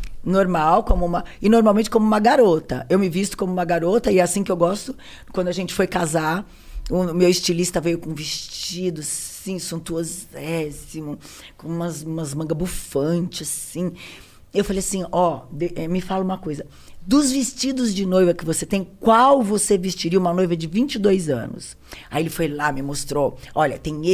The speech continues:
esse, tem esse." Falei assim, "É esse mesmo que eu quero." A hora que eu vesti, eu me encontrei. Eu falei, "É isso." Porque é assim, é assim que eu me sinto.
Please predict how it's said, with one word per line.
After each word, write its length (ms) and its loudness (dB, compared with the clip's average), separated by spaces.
esse, 180 -6
tem 360 -8
esse." 140 0
Falei 180 -2
assim, 180 -8
"É 120 -8
esse 520 0
mesmo 420 -8
que 80 -12
eu 60 -8
quero." 360 -12
A 80 6
hora 180 6
que 100 4
eu 80 4
vesti, 440 0
eu 120 8
me 140 4
encontrei. 520 2
Eu 40 -2
falei, 300 0
"É 180 6
isso." 600 4
Porque 260 0
é 100 6
assim, 520 0
é 40 0
assim 200 0
que 80 4
eu 40 4
me 100 4
sinto. 580 -6